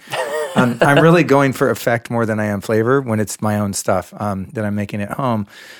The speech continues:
Speaker 2: But I think I probably, there's that law of diminishing returns. I'm probably wasting so much money by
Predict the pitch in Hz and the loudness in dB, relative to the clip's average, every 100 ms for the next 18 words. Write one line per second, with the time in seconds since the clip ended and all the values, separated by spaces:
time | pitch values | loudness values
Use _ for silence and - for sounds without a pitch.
0 | - - 135 139 131 170 - 135 - - | -12 2 4 4 2 -2 0 -2 -2 2
1 | 139 160 143 135 120 113 110 107 113 113 | 4 4 2 2 2 2 2 0 2 4
2 | 113 107 110 110 - 113 110 - 110 110 | 4 0 -2 -2 -4 -4 -6 -6 -4 -2
3 | 127 120 110 156 180 165 113 95 107 120 | 0 -2 0 2 2 2 0 0 0 0
4 | - - 120 113 117 - - - 113 113 | -2 -4 -2 -2 -4 -8 -8 -2 0 0
5 | 107 - 104 113 135 131 107 107 107 | -2 -2 -2 0 -2 0 0 2 -2